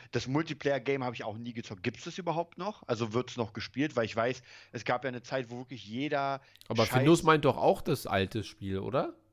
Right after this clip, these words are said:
Speaker 1: Ich, ich glaub, ja, ja, deswegen sag ich ja, ich glaube, wir reden, keiner redet vom Online-Spiel.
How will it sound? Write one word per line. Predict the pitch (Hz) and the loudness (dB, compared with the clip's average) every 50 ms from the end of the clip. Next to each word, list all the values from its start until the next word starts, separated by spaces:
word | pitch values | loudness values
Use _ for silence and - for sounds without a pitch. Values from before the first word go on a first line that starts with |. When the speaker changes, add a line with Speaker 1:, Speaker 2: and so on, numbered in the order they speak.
| _ _ _ _ _ _ _ _ _ _ _ _ _ _ _ _ _ _ _ _ _ _ _ _ _ _ _ _ _ _ _ | _ _ _ _ _ _ _ _ _ _ _ _ _ _ _ _ _ _ _ _ _ _ _ _ _ _ _ _ _ _ _
Speaker 1:
Ich, | 156 123 - - | -14 -14 -14 -16
ich | - - - | -16 -14 -6
glaub, | - 135 135 | -2 -2 2
ja, | 139 143 156 180 | 2 2 2 2
ja, | 202 185 | 2 0
deswegen | 147 - 135 - 156 160 160 | -2 -4 -8 -8 -8 -8 -4
sag | 139 147 151 165 | -2 -2 -2 -2
ich | 151 - | -4 -8
ja, | 127 | -10
ich | 107 - | -10 -6
glaube, | - 131 139 147 135 | -6 -4 -4 -4 -6
wir | 131 139 123 | -8 -8 -6
reden, | 135 143 135 135 | -6 -8 -8 -10
keiner | 131 - 139 143 147 143 131 | -8 -4 -2 -2 0 -2 -2
redet | 117 120 117 113 | -4 -6 -8 -10
vom | - - 120 113 110 | -10 -10 -10 -10 -10
Online-Spiel. | 117 120 127 123 110 98 - - - 90 87 85 | -10 -8 -6 -6 -6 -6 -10 -10 -10 -10 -10 -10